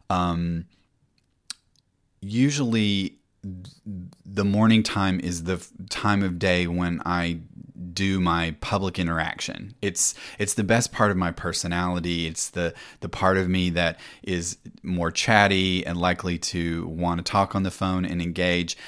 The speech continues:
That changes <laughs> throughout the day for me. Um, by the afternoon, I am becoming a little bit less likely to want to talk.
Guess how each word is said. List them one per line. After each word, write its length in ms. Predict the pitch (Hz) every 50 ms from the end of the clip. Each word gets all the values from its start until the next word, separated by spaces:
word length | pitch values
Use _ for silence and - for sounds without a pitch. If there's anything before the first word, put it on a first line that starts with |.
| - - -
That 460 | - 92 92 113 123 139 113 87 -
changes 600 | - - - 104 98 95 87 82 85 85 - -
<laughs> 20 |
throughout 480 | - - 90 87 110 92 101 98 85 -
the 80 | -
day 240 | 82 85 87 85 87
for 180 | 85 - 90 87
me. 320 | 85 85 85 82 80 82 -
Um, 420 | - 87 87 87 82 82 85 85 - - - - - - -
by 180 | 101 104 104
the 160 | 92 95 - -
afternoon, 800 | 92 95 95 - - 101 92 92 92 92 92 90 90 87 87
I 380 | - - 85 85 85 85 85 85
am 420 | - - 80 85 85 82 82 - - 85
becoming 480 | 82 - - - 92 87 82 82 82 80
a 60 | 82
little 300 | 85 87 85 90 85 87
bit 360 | 82 87 90 85 82 - - _ _ _ _ -
less 640 | 85 85 85 85 90 85 85 82 - - - -
likely 440 | - 95 85 85 85 85 - 92 87
to 80 | 85 85
want 200 | 85 85 82 82
to 60 | 80
talk. 500 | - - - 90 85 85 82 - - -